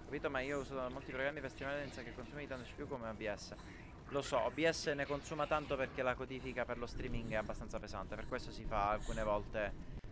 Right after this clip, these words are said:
lo streaming, eh, con due P C. Le lettere, eh sì. Ci sono varie stanze in realtà. La sala è ampia.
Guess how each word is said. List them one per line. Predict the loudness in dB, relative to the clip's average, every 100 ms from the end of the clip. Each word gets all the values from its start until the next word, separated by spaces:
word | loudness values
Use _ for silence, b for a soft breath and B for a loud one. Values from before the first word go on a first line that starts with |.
| -4
lo | -4
streaming, | -2 -2 0 0 2
eh, | 2 2
con | 0
due | -2
P | -2
C. | -4 -6 -6 -6 -8 -10 -10 -10 -8 -10 -10 -8 -8 -8
Le | -2 0
lettere, | 4 4 4 -2 4 6 6 4
eh | 2 -4
sì. | -4 -4
Ci | -6 -8 -8 -8 -8 -6 -6 -6 -8 -8 -6
sono | 0 4
varie | 6 6
stanze | 4 0 0 -2
in |
realtà. | -2 -2 -2 -4 -6 -8
La | 0
sala | 2 4
è | 4
ampia. | 4 0 -6